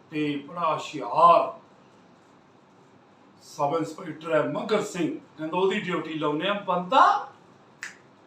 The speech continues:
ਚੁਟਕੀਆਂ ਨਾ ਆਊ, ਉਹ ਕਹਿੰਦਾ, "ਮਗਰ ਸਿੰਘ," ਕਹਿੰਦਾ, "ਜੈ ਜਨਾਬ ਸਰ, ਜੈ ਹਿੰਦ," ਆ ਮਾਰਿਆ ਸਲੂਟ ਆ ਕੇ।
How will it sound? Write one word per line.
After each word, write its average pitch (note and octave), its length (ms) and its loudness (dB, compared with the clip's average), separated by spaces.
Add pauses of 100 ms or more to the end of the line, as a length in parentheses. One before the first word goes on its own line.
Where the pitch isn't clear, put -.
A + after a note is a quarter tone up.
(420)
ਚੁਟਕੀਆਂ G#3+ 560 -4
ਨਾ G#3+ 80 4
ਆਊ, F3+ 240 6 (220)
ਉਹ G#3 120 -4
ਕਹਿੰਦਾ, A3+ 200 0
"ਮਗਰ A3+ 300 2
ਸਿੰਘ," C4 260 2 (100)
ਕਹਿੰਦਾ, G3 320 -4 (160)
"ਜੈ F3+ 220 0
ਜਨਾਬ F#3+ 360 0
ਸਰ, G3+ 420 6 (120)
ਜੈ F#3+ 260 4
ਹਿੰਦ," B3 300 2 (440)
ਆ F3 120 -4
ਮਾਰਿਆ F3+ 380 -2
ਸਲੂਟ F#3 400 -10
ਆ F#3 100 -10
ਕੇ। F#3+ 200 -12